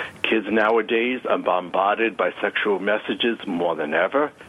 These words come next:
The internet has opened up whole new universes, both good and bad. The increase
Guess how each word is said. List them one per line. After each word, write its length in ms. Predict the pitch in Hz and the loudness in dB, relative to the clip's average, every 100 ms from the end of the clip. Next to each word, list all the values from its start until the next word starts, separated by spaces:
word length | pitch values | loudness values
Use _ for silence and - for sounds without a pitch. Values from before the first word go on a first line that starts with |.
| - - | -12 -4
The 200 | 101 95 | -4 0
internet 480 | 104 120 107 113 113 | 0 0 0 0 0
has 240 | 87 85 | -2 0
opened 320 | 95 90 87 | -2 -2 -2
up 240 | 87 85 - | 0 -2 -4
whole 300 | - - 120 | -8 0 2
new 200 | 123 113 | 2 2
universes, 720 | 104 117 127 113 123 - 110 90 | 0 0 0 2 2 0 -6 -4
both 240 | 90 85 - | -2 -2 -2
good 220 | - 82 | -4 -2
and 120 | 82 | -2
bad. 440 | 76 101 117 123 127 - - - - - - | 2 2 2 0 -4 -8 -6 -4 -6 -10 -4
The 280 | 110 101 98 | -2 -2 -2
increase 540 | 117 143 156 165 151 | 0 2 0 0 0